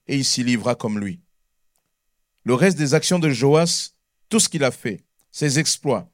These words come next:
et la guerre qu'il eut avec Amatzia, roi de Juda,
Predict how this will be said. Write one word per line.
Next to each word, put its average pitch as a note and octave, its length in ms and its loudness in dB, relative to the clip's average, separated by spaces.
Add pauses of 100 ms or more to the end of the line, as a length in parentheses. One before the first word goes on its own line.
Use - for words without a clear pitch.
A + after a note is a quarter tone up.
(340)
et C3 80 -2
la D3 140 6
guerre F3 260 4
qu'il D#3 220 0
eut F#3 180 4
avec C#3+ 320 0
Amatzia, C#3+ 680 -2 (160)
roi C#3 200 4
de C#3+ 120 0
Juda, A#2+ 440 -2